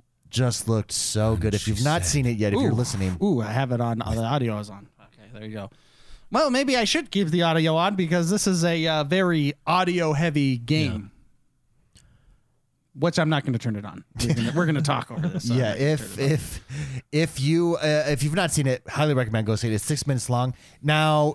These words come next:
Speaker 1: it's gameplay, Jordan?
Speaker 3: Well, so this is what I wanna know.
Speaker 1: Yeah.
Speaker 3: Is, are they showing us gameplay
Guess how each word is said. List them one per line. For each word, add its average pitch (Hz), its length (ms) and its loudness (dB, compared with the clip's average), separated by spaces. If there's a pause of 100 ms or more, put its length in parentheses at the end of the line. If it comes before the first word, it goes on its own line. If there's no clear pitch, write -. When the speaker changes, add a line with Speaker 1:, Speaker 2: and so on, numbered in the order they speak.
Speaker 1:
it's 160 300 -2
gameplay, 285 1080 0
Jordan? 262 460 0
Speaker 3:
Well, 208 100 2
so 240 140 0
this 262 160 -2
is 320 40 0
what 226 140 0
I 214 120 2
wanna 180 200 2
know. 127 120 2
Speaker 1:
Yeah. 139 260 2
Speaker 3:
Is, 247 280 2
are 190 200 0
they 262 120 0
showing 208 380 0
us 139 320 0
gameplay 185 600 0